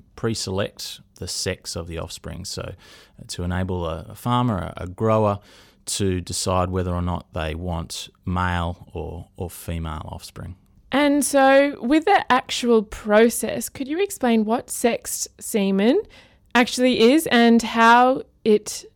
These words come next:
Speaker 2: is made?
Speaker 1: Okay, so it's a, it's a, it's a pretty technical process. I've, I've got to admit, it's, um, it's a long way from, uh, a ram,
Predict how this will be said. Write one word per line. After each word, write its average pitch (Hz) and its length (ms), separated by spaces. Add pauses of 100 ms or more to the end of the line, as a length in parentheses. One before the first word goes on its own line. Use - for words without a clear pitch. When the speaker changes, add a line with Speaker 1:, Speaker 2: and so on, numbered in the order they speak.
(100)
Speaker 2:
is 196 280
made? 180 440 (760)
Speaker 1:
Okay, 110 240
so 113 400
it's 127 300
a, 117 320
it's - 200
a, - 120
it's - 160
a 117 40
pretty 131 360
technical 98 560
process. 87 580
I've, 87 400
I've 92 300 (160)
got - 140
to 87 140
admit, 90 440
it's, - 300
um, 82 260 (400)
it's - 160
a 95 60
long 98 640
way 98 480
from, 92 480
uh, 85 380
a 92 80
ram, 92 640